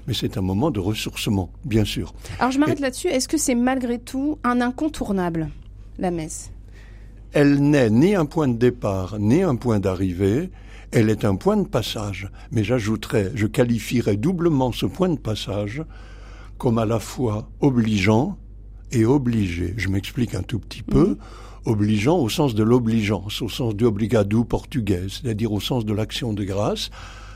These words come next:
Speaker 1: car accueillir ce qui est en jeu dans la messe, à savoir la parole d'amour sauveur de la part de Dieu qui vient à notre rencontre jusqu'à nous toucher et jusqu'à nous rentrer dans le corps, si j'ose m'exprimer ainsi,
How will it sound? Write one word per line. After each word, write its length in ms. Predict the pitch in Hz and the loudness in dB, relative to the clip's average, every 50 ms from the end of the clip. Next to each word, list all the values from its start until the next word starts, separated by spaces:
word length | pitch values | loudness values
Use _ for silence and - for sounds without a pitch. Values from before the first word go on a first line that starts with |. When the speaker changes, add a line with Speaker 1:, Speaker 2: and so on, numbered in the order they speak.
| - - - - - | -18 -18 -18 -18 -10
Speaker 1:
car 240 | - - 98 92 95 | -6 -4 -2 0 2
accueillir 880 | 107 113 110 - 135 123 120 131 135 120 110 101 92 - - 92 80 85 - - - - - - - - - - - - - - | 0 2 4 4 4 4 6 6 6 6 6 2 0 -4 -6 -6 -6 -6 -8 -6 -6 -6 -6 -8 -10 -12 -14 -16 -18 -18 -16 -14
ce 160 | - - - | -8 -4 -4
qui 240 | 127 92 - - 120 | -4 -2 2 2 2
est 120 | 110 - | 2 4
en 120 | 120 113 107 | 2 0 0
jeu 160 | 101 139 160 | 2 2 2
dans 100 | 123 120 | 2 2
la 120 | 107 101 | 0 0
messe, 360 | 101 104 104 107 104 95 95 - | 0 0 0 0 -2 -2 -4 -6
à 80 | 120 | -6
savoir 580 | 101 - - 120 95 101 120 120 113 107 101 - - - - - - - - - - - - - - - - | -6 -6 -6 -6 -2 -2 -2 -2 -2 -4 -6 -10 -14 -18 -18 -18 -18 -18 -18 -18 -18 -18 -18 -18 -18 -16 -8
la 140 | - 123 104 | -6 -4 -4
parole 480 | - - 147 143 135 156 156 147 131 110 | 0 2 2 2 4 4 4 4 4 4
d'amour 500 | 107 127 127 127 127 131 139 127 113 - | 4 4 4 4 4 2 2 0 0 -2
sauveur 600 | - - 160 123 104 117 110 101 101 98 92 113 | -2 0 0 0 2 2 2 2 2 0 -2 -2
de 100 | 95 101 | -2 0
la 120 | 104 101 95 | 0 0 0
part 260 | - 143 139 117 107 | 0 0 -2 0 0
de 140 | 101 107 107 | 0 -2 -2
Dieu 380 | 92 90 92 90 92 92 92 | -2 -4 -4 -4 -4 -4 -6
qui 180 | 87 - - 104 | -6 -4 -4 -4
vient 260 | 85 98 117 120 123 | -2 0 0 0 0
à 160 | 127 160 120 | 0 0 2
notre 340 | 107 104 107 104 - - 120 | 2 2 2 0 0 -2 -2
rencontre 440 | 95 104 107 101 - 131 131 131 117 | 0 0 -2 -2 -2 -2 -2 -2 -2
jusqu'à 340 | 107 110 101 - - - 135 | -2 -4 -4 -4 -4 -2 0
nous 180 | 104 104 110 110 | 0 2 0 0
toucher 600 | 104 - 127 117 - - - 151 147 160 160 135 | 0 0 -2 -2 -2 0 0 0 2 2 2 2
et 60 | 110 | 0
jusqu'à 360 | 98 95 117 110 - - 127 | 0 -2 -4 -4 -2 -2 0
nous 160 | 110 110 110 104 | 0 2 0 0
rentrer 380 | 92 107 127 127 - - 147 | 0 0 -2 -2 -2 -2 -2
dans 180 | 127 117 107 110 | -2 0 -2 -2
le 100 | 110 101 | -2 -4
corps, 380 | 98 - 143 131 151 190 - | -2 2 4 4 4 2 0
si 160 | - - - 127 | -4 -4 -2 -2
j'ose 320 | 104 110 101 101 98 95 | 0 0 0 0 0 0
m'exprimer 680 | 104 107 104 113 110 - - - - 127 113 113 110 | 2 2 2 2 0 -2 -4 -4 -2 0 2 2 2
ainsi, 420 | 107 101 104 101 - - 143 113 | 2 0 -2 -4 -2 0 0 0